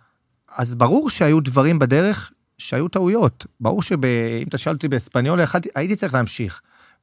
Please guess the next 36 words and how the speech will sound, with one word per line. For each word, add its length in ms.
ואולי 260
לא 100
לחזור 200
להפועל 260
תל 80
אביב, 260
אבל 240
גם 100
להפועל 320
חזרנו 500
ועשינו 420
ליגת 220
האלופות. 440
אז 280
הכדורגל 360
הוא 100
מאוד 200
דינמי, 600
דברים 400
עברו, 400
וכשהייתי 400
ילד, 320
לא 100
היה 80
לי 60
את 100
העזרה 320
של, 260
ש-, 160
שיעזרו 520
לי. 140
כמובן 320
גם 140
היה 80
את 120
הלחץ, 500